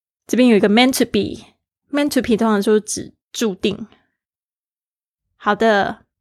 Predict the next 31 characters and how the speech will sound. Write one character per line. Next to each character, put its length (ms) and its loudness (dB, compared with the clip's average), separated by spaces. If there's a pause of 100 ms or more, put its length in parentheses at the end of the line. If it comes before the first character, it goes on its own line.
(680)
When 120 -2
you 180 0
get 200 4
away 380 4
from 300 -2
the 80 2
noise 500 0
and 380 -2
nuisance 640 -2 (160)
and 160 -2
be 180 -2
in 140 -4
quiet 680 0
and 220 -4
tranquility, 960 -2
that 140 0
you 140 -2
remember 560 -2
who 500 -2
and 220 -4
all 500 0 (460)
you're 220 2
truly 560 0
meant 460 -4
to 80 -4
be. 500 -10 (720)
Get 180 4
away 360 2
from， 520 0 (340)
远 420 0
离。 460 -2